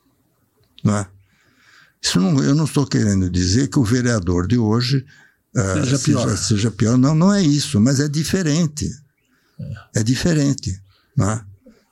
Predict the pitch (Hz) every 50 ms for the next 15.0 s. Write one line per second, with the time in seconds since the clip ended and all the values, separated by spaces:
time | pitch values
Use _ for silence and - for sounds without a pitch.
0 | _ _ _ _ - 98 101 - - - - - - - 110 98 - - 123 120
1 | - 135 127 127 120 110 110 113 120 123 131 147 160 151 127 113 107 110 107 92
2 | 92 104 110 113 113 113 135 - - 208 127 107 117 123 117 - 92 - - 110
3 | 95 - - 104 92 90 87 - 110 101 104 127 127 117 - - 120 - - 101
4 | 98 92 95 104 113 117 117 110 - - - - - 104 101 101 110 113 107 101
5 | 101 95 - - - - - - _ - 98 101 101 98 92 90 90 107 107 95
6 | 80 85 95 104 113 110 101 - - - - - - - - - _ - 98 190
7 | 90 82 101 107 98 - - - - 104 101 90 90 95 98 95 - - 107 101
8 | 92 87 98 101 104 95 98 95 98 90 - - 123 110 107 95 - - 123 113
9 | 110 - - - - - - _ _ _ - 202 151 127 135 147 160 160 143 147
10 | 165 143 123 156 151 143 - - 175 147 123 - - - 143 151 156 151 156 139
11 | - - 160 156 135 113 107 127 151 160 147 - - - 151 160 156 - 147 -
12 | - - _ _ _ _ _ _ - - - _ _ _ - 131 123 117 113 113
13 | 113 - - - - _ _ _ _ _ _ _ _ _ _ _ - - - _
14 | _ _ _ - - 120 107 - 143 151 135 110 95 95 123 147 160 147 104